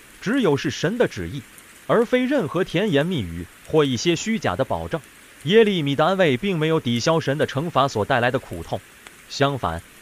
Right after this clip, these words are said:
人必须经历这苦痛，然后才能明白安慰的意义。耶利米也关心他的同胞得医治，但他绝对不会为了安慰而轻忽了神对罪恶的严厉。现代人常常说自己的心灵饱受创伤，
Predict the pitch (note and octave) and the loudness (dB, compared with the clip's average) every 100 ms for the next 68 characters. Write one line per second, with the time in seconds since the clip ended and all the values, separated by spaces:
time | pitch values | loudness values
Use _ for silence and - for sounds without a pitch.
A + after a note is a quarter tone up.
0 | - A2+ D#3+ F#3 C3+ G#2 E3+ D#3 A3 A3 | -6 -2 0 -2 -4 -4 -6 -2 -2 0
1 | C#3+ D#3 B2+ G2 D#2+ C#3 - - - - | -2 -2 -4 -6 -8 -10 -10 -20 -20 -18
2 | - A#2+ D#3+ F3 C#3+ D3 E3 E3+ B2+ D#3 | -2 2 2 2 0 0 0 0 -2 2
3 | A#2+ D#3 F#3 F3+ A#2 A#2 C3+ G2+ E2 - | 0 2 0 0 0 -2 -4 -8 -10 -16
4 | - - - E3 A#3 A3 D3+ C#3 C#3+ C#3 | -20 -20 -6 2 4 4 0 0 2 2
5 | C3+ F#3 F3+ F#3 D#3+ F#3 - A#2+ D3 F3 | 4 2 2 -2 0 0 0 -4 -2 0
6 | E3 B2 C#3+ D#3 G#2+ - - - - - | 2 0 -2 -6 -8 -12 -20 -20 -8 0
7 | A3 A3+ A3+ G#3+ C4+ C4+ E3 F#3+ F#3 F3 | 0 0 0 0 0 0 0 2 2 4
8 | C3+ B2 E3+ D#3+ A#2 C#3+ - F#3 F#3 F3+ | 4 4 2 0 0 -2 -2 -4 -2 0
9 | C3 C3+ D#3+ E3 D3 C4+ E3 A2 F#2 F2 | 0 0 0 0 0 0 0 0 -2 -4
10 | A#2 - - - - D#3+ D#3 D3+ C3 D3+ | -6 -10 -16 -14 -2 0 2 0 0 -2
11 | C3 D#3+ D3 C#3 D3+ D3 F#3 D3+ A#2+ A#2 | -4 -4 -2 -2 0 -2 -2 -2 0 0
12 | - G#3 E3 F3+ B2+ G2+ G#2 G2 - A#2 | 0 -2 -2 0 0 0 0 -4 -4 -4
13 | A#2 E3+ | -2 -4